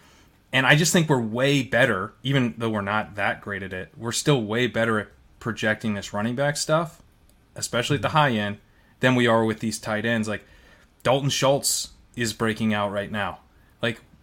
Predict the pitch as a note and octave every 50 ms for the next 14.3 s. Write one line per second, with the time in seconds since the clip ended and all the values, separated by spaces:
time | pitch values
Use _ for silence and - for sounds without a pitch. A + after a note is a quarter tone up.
0 | _ - B2+ D#3 F#3+ F3+ G3 A#3+ A#3 - - B2+ A2+ A2+ A#2+ C#3+ D3 C#3 - C#3+
1 | C3+ B2+ A2+ G#2 - G#2+ A#2 A#2 G#2 G2+ G2 G#2+ A2 A2 A2+ A2 G#2+ G#2 G2 G2
2 | G#2 G#2 G#2+ G2+ - - - G#2+ G#2 G2+ G2 G2 F#2 - - - - _ - A2
3 | G#2 G#2+ - G#2 F#2 F2+ - - - G2+ G#2 - - F#2+ E2+ D#2+ - _ _ -
4 | A2 A2+ A2+ A#2 A#2 - D3 C3+ C#3+ C#3+ C3 B2 B2 A#2+ - A#2+ A2+ - - A2
5 | G#2 G2 - - A#2 G#2 G2 - A#2 A2 G#2+ G#2 - - A#2 A2+ G#2+ F2+ E2+ -
6 | - - - - - _ - - - - A2+ G#2+ - B2 A2+ G#2+ - - - -
7 | C#3 C#3 C#3 D3 C3+ - C#3+ C3 B2+ B2 B2 A#2+ A#2 A#2 A#2 A2+ A2+ A2 - -
8 | - - - - - - _ _ - - - - - - B2+ - - - C3+ B2+
9 | A#2 - B2+ B2 B2 A#2+ A#2+ A#2 A#2 A#2 - - - - - A#2+ A2+ A#2+ C3+ D3
10 | C#3 - - - B2 A#2+ A#2 A2+ - - - A#2 A2+ A2 - - - - - -
11 | - - - _ _ - A2+ A#2+ B2+ C3+ B2+ - C3+ C3 C3 B2+ A#2 G2+ A2 G#2+
12 | A2 A2+ A2+ A2 A2 A2+ A2+ A2 A2 - _ - - - _ _ _ _ - -
13 | - - C3 C3 C3 - C3 A#2+ - B2+ A#2+ - A2+ A2 - A#2+ A#2 A#2 A#2+ A#2
14 | A2+ A2+ A2 A2 G#2+ -